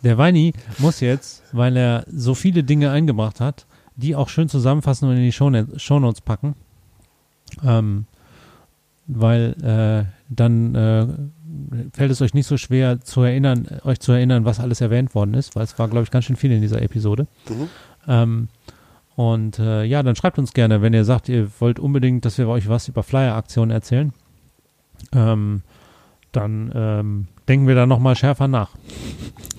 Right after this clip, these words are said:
Speaker 2: Genau. Und
Speaker 1: Ja.
Speaker 2: ansonsten, wie gesagt, wir verlinken auch nochmal die drei Seiten. Wenn ihr auch nochmal mehrere Seiten habt oder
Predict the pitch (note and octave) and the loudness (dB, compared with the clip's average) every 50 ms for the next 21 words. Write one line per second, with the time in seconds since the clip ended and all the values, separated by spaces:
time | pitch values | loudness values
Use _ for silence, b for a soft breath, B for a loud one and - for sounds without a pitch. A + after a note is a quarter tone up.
0 | - - - - - - D#3 C#3+ G#2+ - - _ _ B B B B B B B | -18 -20 -20 -14 -6 -6 -4 -4 -4 -6 -8 _ _ B B B B B B B
1 | B B - A2 A#2 A2+ A2+ - B2+ B2 C3+ - - - D3 C#3+ B2+ A#2+ A2 A2 | B B -2 2 2 2 2 2 0 0 0 0 -4 -2 -2 -2 -2 -2 -2 -2
2 | - - B2 A2+ - - A2 - - A2+ A#2 A#2 B2 A2 G2+ G#2 G#2+ A2+ G#2 G#2 | 0 0 0 0 0 -6 -4 -2 0 0 0 -2 -2 -2 -2 -2 -2 -2 -4 -4
3 | G2+ - G#2 F#2 - - F2 F2 - - B2 B2+ - - - C#3 C3 C3 C3+ C#3 | -4 -4 -8 -10 -8 -6 -6 -6 -2 0 0 0 0 -2 -8 -10 -8 -8 -10 -12
4 | - G#2+ G#2 G2+ G2 G2 A2 B2+ D3 - D#3 C3 C#3 C#3 - A#2 B2+ - - - | -14 -16 -16 -14 -6 0 0 0 0 0 2 2 2 4 4 2 0 0 0 -4
5 | C3+ - - B2+ B2 B2 B2 B2 B2 A#2+ - - - A#2 A#2+ B2 - C3+ A#2+ - | -4 -2 0 0 2 2 2 2 0 -2 -6 -10 -4 0 0 0 0 -2 -6 -6
6 | A#2 - - B2 A#2 _ - A2+ A2 A#2 A#2 - - - - A#2 G#2+ G#2+ G#2 G2+ | -6 -2 -2 -2 -2 _ -6 -8 -2 -2 -2 -2 -4 -10 -6 -4 -2 -2 -2 -2
7 | G2+ | -4